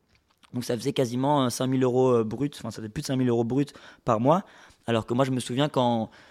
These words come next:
euh, j'étais plus jeune, je me disais, « Ah putain, si un jour je gagne deux mille cinq cents euros quand j'ai cinquante ans, ça sera trop bien, tu vois. »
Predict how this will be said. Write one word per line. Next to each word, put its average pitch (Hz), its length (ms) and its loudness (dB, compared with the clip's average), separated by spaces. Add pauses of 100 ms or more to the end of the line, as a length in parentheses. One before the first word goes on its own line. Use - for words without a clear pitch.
(320)
euh, 104 200 -2
j'étais 110 260 -4
plus 120 180 -2
jeune, 151 160 6
je 139 80 -2
me 120 100 0
disais, « 110 260 -6
Ah 170 100 -6
putain, - 260 -8
si 123 120 -8
un 120 120 0
jour 135 220 0
je 117 60 -6
gagne 120 200 0
deux 127 80 0
mille 131 120 0
cinq 127 140 -4
cents 127 160 -4
euros 123 180 0
quand 117 140 -6
j'ai 110 120 -6
cinquante 110 360 -8
ans, 147 160 -4 (300)
ça 113 100 -8
sera 110 200 -4
trop - 180 2
bien, 127 180 0
tu - 140 -10
vois. » 101 80 -8